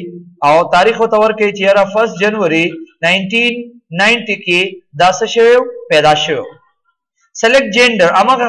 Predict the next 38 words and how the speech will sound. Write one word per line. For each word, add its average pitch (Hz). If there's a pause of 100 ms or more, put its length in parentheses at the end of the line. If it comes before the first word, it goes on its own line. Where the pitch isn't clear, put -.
خبره 202
ده، 220 (400)
میل، 247 (100)
فیمیل 226 (380)
وغیره 175
وغیره، 196 (280)
دې 202
دې 208
نو 196
ته 190
تاسو 190
څه 214
کوئ؟ 220 (180)
منتخب 165 (120)
کوئ. - (1120)
How 247 (120)
would 233
you 226 (120)
like 226
to 196
sign 208 (160)
in؟ 170 (460)
لکه 208
دلته 269
کلیک 269
کا، 202 (380)
لکه 214 (140)
اوس 277 (100)
په 240 (120)
کوم 285 (140)
آی 214
ډي 220
باندې 208
ورته 196 (100)
لاګین 170 (100)
کیږي، 185
دلته 233
ولا 208